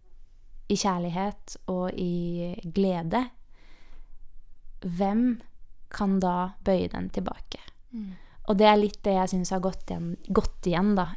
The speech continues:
Speaker 1: i hele, eller i alt det jeg har rukket å lese i Jesaja-boken så langt da.
Speaker 2: Mm.
Speaker 1: Så ordet gøy er kanskje å ta i litt, men, eh, men det er, eh, det er på en måte min refleksjon da, rundt det jeg har lest i sommer.
Speaker 2: Mm.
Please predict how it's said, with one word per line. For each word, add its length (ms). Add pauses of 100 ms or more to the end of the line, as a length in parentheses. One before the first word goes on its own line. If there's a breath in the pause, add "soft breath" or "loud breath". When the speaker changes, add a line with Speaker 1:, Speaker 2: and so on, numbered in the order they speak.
Speaker 1:
i 120
hele, 1080
eller 220
i 140
alt 260
det 80
jeg 140
har 120
rukket 240
å 60
lese 420
i 100
Jesaja-boken 720
så 200
langt 240
da. 100 (760 loud breath)
Speaker 2:
Mm. 100 (640 loud breath)
Speaker 1:
Så 200 (360)
ordet 340
gøy 380
er 100
kanskje 260
å 40
ta 200
i 140
litt, 420
men, 440
eh, 540
men 360
det 160
er, 420
eh, 460
det 120
er 140
på 80
en 100
måte 140
min 140
refleksjon 600
da, 200
rundt 220
det 120
jeg 160
har 120
lest 460
i 360
sommer. 420 (560 soft breath)
Speaker 2:
Mm. 200